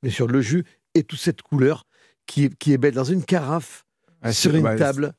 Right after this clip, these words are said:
Speaker 2: la couleur, magnifique.
Speaker 1: c'est beau, c'est magnifique.
Speaker 2: Mais, mais c'est un peu tôt déjà, c'est pas encore la saison là,
Speaker 1: Alors,
Speaker 2: pour la
Speaker 1: on va,
Speaker 2: violette, hein.
Speaker 1: on va commencer d'ici, euh, trois semaines, un mois.
Speaker 2: On a fait un sondage, tiens, sur le groupe Facebook des Bons Vivants sur la page, euh, Europe un. Quelle est votre plante sauvage préférée ?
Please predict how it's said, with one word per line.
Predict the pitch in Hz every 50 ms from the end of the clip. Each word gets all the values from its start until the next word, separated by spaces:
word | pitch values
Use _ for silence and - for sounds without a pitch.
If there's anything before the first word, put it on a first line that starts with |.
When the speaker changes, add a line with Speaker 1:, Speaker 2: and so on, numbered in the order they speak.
| _ _ -
Speaker 2:
la | 131 110
couleur, | - - 135 143 170 160 127
magnifique. | 117 117 143 160 - -
Speaker 1:
c'est | 180 110
beau, | 113 98 - -
c'est | - - 131
magnifique. | 127 127 120 - -
Speaker 2:
Mais, | 131 151 147
mais |
c'est | - - 175
un | 151
peu | - 180 185
tôt | - 277 277
déjà, | 202 160 127 139 127
c'est | 107 127
pas | - 131
encore | 127 - 123 120
la | 117 110
saison | - 147 160 165 196 170
là, | 131
Speaker 1:
Alors, | 117 143 123
Speaker 2:
pour | 117 110
la | 107
Speaker 1:
on | 123
va, | - 101
Speaker 2:
violette, | 101 101 - 123
hein. | 143
Speaker 1:
on | 143
va | 165 170
commencer | - - 226 196 190 185 170 - - - 208 185
d'ici, | 127 135 120 - - - 175 160 139
euh, | 123 107
trois | - - - 156 131
semaines, | - - 156 131 135 127
un | 117 110
mois. | 104 95 87 82 - _ _ _ _ _ -
Speaker 2:
On | 139 165
a | 180
fait | - - 233
un | 226
sondage, | - - 214 208 185 190 190 -
tiens, | - - 151
sur | 127 - 147 139
le | 139
groupe | 131 135 147 151 -
Facebook | - - 156 135 117 117 135 160 151 123
des | 123 123 117
Bons | 123 127
Vivants | 113 123 120 113 131 139
sur | 127 - - 113 110
la | 110 104
page, | - - 120 120 107 95 107
euh, | 104 - -
Europe | 131 101 117 113 - 156
un. | 175 208 226 - - - - - _
Quelle | - 160 165 170
est | 165
votre | 143 143 135 - - 127
plante | 110 - 160 170 170 135
sauvage | - - 151 131 139 139 120 -
préférée ? | - 131 123 107 - 123 120 127 156 185 208